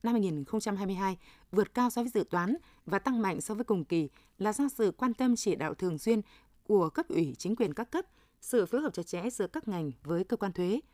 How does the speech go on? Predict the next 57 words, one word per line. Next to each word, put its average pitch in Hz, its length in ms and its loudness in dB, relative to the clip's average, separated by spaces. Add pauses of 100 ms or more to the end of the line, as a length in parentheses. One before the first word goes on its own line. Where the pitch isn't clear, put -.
(140)
Hội - 120 2
đồng 185 180 0
Nhân 226 160 2
dân, 226 320 2 (120)
Ủy 175 140 2
ban 190 160 0
dân 202 180 -2
tỉnh 175 200 2 (340)
đã 214 80 0
ban 262 160 2
hành 185 200 -2
các - 160 -4
cơ 214 100 2
chế 190 160 2
chính 190 180 -2
sách 330 220 -2 (280)
để 180 320 0
khuyến 208 180 0
khích 359 180 0
đầu 175 120 0
tư, 220 220 6 (280)
phát - 120 -4
triển 170 220 0
sản 147 260 -4
xuất - 200 -4
kinh 190 120 0
doanh, 185 220 -2 (320)
thu 254 120 0
hút 311 240 4
các 349 140 -2
doanh 240 160 0
nghiệp 185 200 2
trong 240 180 0
và 190 100 -6
ngoài 170 160 -2
tỉnh 147 340 -2 (140)
đầu 175 200 0
tư 220 140 -2
kinh 220 160 -2
doanh 214 200 -2 (280)
trên 208 240 2
địa 170 100 -2
bàn 156 180 -4
tỉnh, 156 200 0 (420)
từ 214 100 4
đó 180 300 0 (140)
giúp 381 200 -2
tăng 233 200 0
nguồn 156 280 -2
thu 214 180 2 (120)
cho 185 220 -4
ngân 170 120 -4
sách. 302 220 -4 (500)
Ông 214 140 4
Nguyễn 208 200 6
Xuân 220 200 0
Lam, 202 180 0